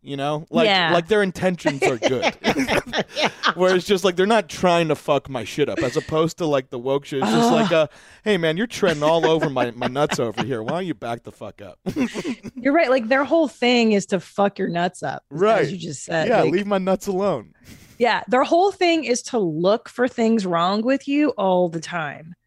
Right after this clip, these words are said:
Speaker 2: Like, you didn't say, you know, "Nadav, the shirt you're wearing, I find to be culturally insensitive because that's a white girl and she's dressed like a chola."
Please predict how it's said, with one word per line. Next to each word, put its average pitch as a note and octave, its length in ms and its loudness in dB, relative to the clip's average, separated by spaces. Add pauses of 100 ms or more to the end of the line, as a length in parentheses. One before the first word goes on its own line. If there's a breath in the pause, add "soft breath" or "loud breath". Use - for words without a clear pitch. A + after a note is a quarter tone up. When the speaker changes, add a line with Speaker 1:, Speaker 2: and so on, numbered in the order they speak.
(200)
Speaker 2:
Like, F#3+ 200 -2
you G3 100 0
didn't A3 240 4
say, G#3 280 2 (320 loud breath)
you A3 80 0
know, A#3 200 4
"Nadav, A3 440 2
the G3+ 80 2
shirt A3+ 240 0
you're G#3+ 100 2
wearing, F3+ 300 2
I F3+ 60 -4
find F#3+ 340 0
to - 100 -12
be F#3 300 -6 (140)
culturally G3 600 2
insensitive F3 960 0
because F3 640 -2
that's F3+ 260 2
a F#3+ 80 2
white F3+ 300 2
girl F3 380 4
and F3 140 0
she's F#3 240 -4
dressed F#3 280 0
like F3+ 180 2
a F3+ 60 -2
chola." F#3 560 4